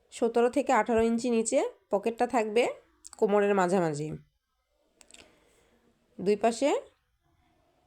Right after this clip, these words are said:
আমি সেমভাবে, আপনারা যদি চান, চার কোণাও পকেট দিতে পারেন। আমি একটু গোল শেপের দিয়েছি পকেটটা। এখানে ভালো করে আটকে নিব,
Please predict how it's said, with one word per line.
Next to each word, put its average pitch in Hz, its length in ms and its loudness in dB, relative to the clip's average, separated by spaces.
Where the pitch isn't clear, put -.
আমি 202 220 0
সেমভাবে, 214 520 2
আপনারা 220 320 2
যদি 196 280 2
চান, 220 200 0
চার 208 260 2
কোণাও 233 320 0
পকেট 240 220 -2
দিতে 262 220 -2
পারেন। 285 200 0
আমি 196 160 -2
একটু - 220 -6
গোল 226 240 2
শেপের 247 360 0
দিয়েছি 240 260 -2
পকেটটা। 240 400 -4
এখানে 220 220 0
ভালো 202 180 2
করে 220 200 2
আটকে 220 320 -4
নিব, 240 140 0